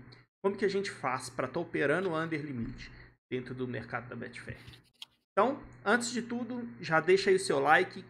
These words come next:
compartilha essa live aí com seus amigos, já manda pra todo mundo aí pra ajudar a gente a alcançar o maior número de pessoas possível aqui pra acompanhar o programa conosco.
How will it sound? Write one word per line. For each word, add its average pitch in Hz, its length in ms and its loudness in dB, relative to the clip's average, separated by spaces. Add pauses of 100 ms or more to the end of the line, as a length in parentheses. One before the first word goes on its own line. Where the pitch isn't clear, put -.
(140)
compartilha 202 800 -2
essa 202 220 2
live 156 300 10
aí 151 40 2
com 151 140 -6
seus 131 180 -2
amigos, 135 480 -4
já 139 160 4
manda 139 320 0
pra 143 160 -6
todo 185 400 4
mundo 160 240 0
aí 135 240 2 (540)
pra 143 360 4 (600)
ajudar 127 420 6
a 135 60 8
gente 127 280 -2
a 135 40 2
alcançar 135 600 0
o 175 60 -6
maior 147 340 4
número 170 360 -2
de - 100 -16
pessoas 165 380 -4
possível 214 880 -2 (260)
aqui - 300 -4
pra 156 440 4
acompanhar 147 480 4
o 147 100 2
programa 143 440 0
conosco. 180 580 0